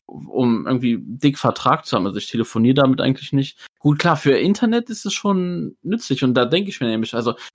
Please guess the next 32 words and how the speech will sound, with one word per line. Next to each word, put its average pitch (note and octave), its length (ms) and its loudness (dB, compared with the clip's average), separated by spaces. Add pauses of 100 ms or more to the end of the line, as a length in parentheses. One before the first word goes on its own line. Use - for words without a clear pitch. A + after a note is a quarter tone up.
ich - 140 -8
will C#3 100 6
mir C#3 100 6
nächstes D3+ 380 2
Jahr C3 100 2
auf - 80 -2
jeden D3+ 140 0
Fall C3+ 140 -2
ein - 20 0
neues B2 260 0
Handy D3+ 220 4
holen C3 320 2 (200)
und B2 140 -2
ich - 120 -6
bin D3+ 100 0
dann C#3 100 4
einer, C#3+ 380 4
das C3+ 260 -4
ist - 220 -8
wie F4 80 -2
bei B3+ 120 4
den G#3+ 100 2
AirPods, G3 580 0
ich - 240 -4
will F3+ 100 2
einfach F#3+ 240 0
das D3 160 -4
beste E3+ 380 -2
und D3 100 6
neueste D3 380 4
Modell A#2 460 0
haben A2 180 -6